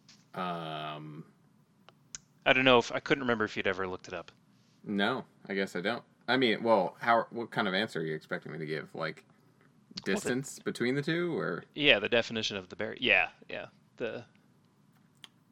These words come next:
Speaker 1: I mean,
Speaker 2: the,
Speaker 1: I
Speaker 2: the point
Speaker 1: guess
Speaker 2: in
Speaker 1: I would
Speaker 2: space.
Speaker 1: im-, yeah. Imagine that it's, I'm gonna give you a bias that I think it's closer to the Earth than it would be to the moon, right?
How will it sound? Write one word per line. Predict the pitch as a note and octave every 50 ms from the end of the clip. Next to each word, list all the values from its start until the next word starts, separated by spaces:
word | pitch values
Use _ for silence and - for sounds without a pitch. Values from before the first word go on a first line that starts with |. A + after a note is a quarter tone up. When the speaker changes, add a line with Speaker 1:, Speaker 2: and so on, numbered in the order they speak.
| _ _ _ _ _ - _ -
Speaker 1:
I | - G#2
mean, | G2+ G2+ G2 G#2 F2
Speaker 2:
the, | -
Speaker 1:
I | - F#2+
Speaker 2:
the | F#2+ F#2+
point | F2 - - A#2+ A2
Speaker 1:
guess | G2+ G2+ F#2+
Speaker 2:
in | F2+ -
Speaker 1:
I | F#2
would | F2 E2
Speaker 2:
space. | E2+ F2 E2
Speaker 1:
im-, | C#2+ - _ _ _ _ _ - _ -
yeah. | G#2+ G2+ F#2+ F2 E2+ E2 - - - - - - - - - - - - _ _ _ _ _ - _ _ _ _ _ _ _ _ _ _ -
Imagine | F2+ F#2+ F#2 F#2 F#2 F#2+ F#2 F2+
that | F2 E2+ E2
it's, | E2+ - - - - - - - _ _ _ _ _ _ _ - _ -
I'm | F#2 F#2+ G2 G2
gonna | G2+ G2 G#2 G2 F#2+
give | F2 F#2+ F2+
you | F2+ E2+
a | E2 E2
bias | D#2+ E2+ F2 G2 F#2 E2+ E2+ - -
that | - E2+ D#2
I | - F2
think | E2+ F#2 F2 E2+
it's | E2 -
closer | - - F#2+ F2+ - E2+ E2+
to | D#2 - F2 D#2 E2 - - _ _ -
the | - -
Earth | - F2+ A2 G#2+ F#2 G2 -
than | F2+ E2+ D#2+
it | D#2+ D2+
would | E2+ E2+ E2+
be | E2 D#2+
to | D#2 - D#2+
the | D2
moon, | D#2+ E2+ F2+ F2 D2+ D2+
right? | D#2 D#2 -